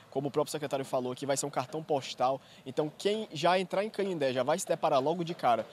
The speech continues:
com uma vista belíssima. É, a gente pode ver que esse investimento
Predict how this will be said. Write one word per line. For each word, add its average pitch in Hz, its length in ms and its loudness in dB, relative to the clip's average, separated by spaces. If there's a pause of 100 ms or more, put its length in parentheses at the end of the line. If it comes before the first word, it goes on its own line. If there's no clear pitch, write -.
(180)
com 208 220 2
uma 190 100 6
vista 156 400 -2
belíssima. 139 1000 0 (560)
É, 95 80 -2
a 117 140 4
gente 151 220 -4
pode 170 260 2
ver 151 160 -2
que 160 140 -4
esse 165 200 -4
investimento 165 840 -4